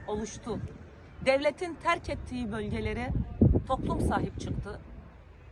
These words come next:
İktidarın terk ettiği bölgelere halk sahip çıktı ve bize telefonlarla ulaşanlar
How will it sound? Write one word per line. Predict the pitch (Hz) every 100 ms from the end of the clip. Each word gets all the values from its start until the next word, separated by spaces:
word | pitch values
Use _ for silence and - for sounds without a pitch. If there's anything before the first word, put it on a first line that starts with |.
| -
İktidarın | 254 330 262 294 320
terk | - 339 349
ettiği | 277 - 254 233
bölgelere | 240 226 240 247 247 262 254
halk | 269 285 -
sahip | 247 185 190 -
çıktı | 175 - 147 - - - -
ve | 247
bize | 247 302
telefonlarla | 294 285 269 277 269 285 269 233
ulaşanlar | 240 233 - 240 262 294